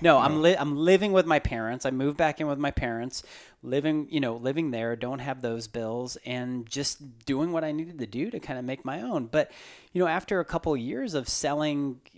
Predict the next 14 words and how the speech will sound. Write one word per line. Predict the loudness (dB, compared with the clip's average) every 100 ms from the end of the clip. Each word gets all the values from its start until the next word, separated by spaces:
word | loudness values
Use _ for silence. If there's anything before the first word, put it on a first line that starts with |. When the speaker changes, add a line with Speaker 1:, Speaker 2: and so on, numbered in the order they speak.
| -20 -4
Speaker 2:
those | 0 2 0
types | -2 -4 -4
of | -6
policies, | -8 -8 -8 -8 -8 -8
I |
was | -6
like, | -8 -10 -18
"What | -20 -12 -10 -8
do |
I | -10
really | -8 -6 -2 -2
love | -2 -4
to | -6
do?" | -6 -4 -4 -6